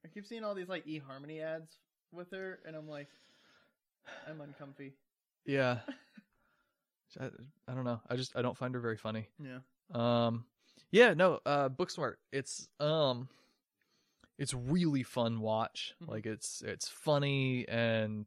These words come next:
Speaker 2: it's well made, and it comes back and hits you with some emotional blows that you're not really expecting, but it's like, it's a great coming of age story.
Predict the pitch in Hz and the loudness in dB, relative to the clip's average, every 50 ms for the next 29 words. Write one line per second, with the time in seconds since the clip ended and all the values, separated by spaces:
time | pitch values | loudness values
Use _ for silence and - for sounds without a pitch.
0 | _ _ - 110 110 107 104 - - - - - - - - - 120 117 127 120 | _ _ -6 -4 -4 -2 -2 -4 -6 -6 -6 -8 -10 -12 -14 -16 -14 -8 -2 2
1 | 123 127 127 127 120 120 117 117 117 117 117 117 113 107 110 - 110 107 107 107 | 4 4 4 4 4 4 4 4 4 4 4 2 2 0 -2 -2 -2 -2 -2 -2
2 | 107 101 107 107 101 - _ _ - - - - - - - - _ _ _ - | -2 -2 -2 -4 -4 -6 _ _ -20 -20 -20 -20 -20 -20 -20 -20 _ _ _ -12
3 | 170 170 - - 190 - - - 170 160 156 135 123 - 127 120 127 123 - 120 | -12 -12 -12 -14 -14 -6 -2 0 2 4 2 2 2 2 2 2 2 0 -2 -2
4 | 113 135 127 - 139 135 120 - - 123 117 113 110 113 113 120 113 - - 127 | -2 -2 0 2 2 2 2 2 -2 -2 -2 -2 0 0 0 0 0 -2 -2 -2
5 | 123 117 117 120 117 120 123 120 120 - 110 71 95 110 110 113 - 127 131 123 | -2 0 4 6 6 8 6 6 4 0 -2 -2 -2 -2 0 0 0 2 2 2
6 | 113 95 - - - 117 117 113 - 123 113 113 107 104 - 127 120 120 113 120 | 0 0 -4 -4 -4 -4 -4 -4 -4 -6 -4 -4 -6 -6 -6 -6 -8 -6 -4 -2
7 | 113 110 107 - - 147 135 - - 123 123 120 117 107 110 107 110 107 - - | -2 -2 -2 -2 -2 -2 -2 -2 -4 -4 -2 -2 -2 0 -2 -2 -2 -2 -4 -4
8 | - 113 110 110 110 110 107 107 | -4 -4 -2 0 0 0 0 -2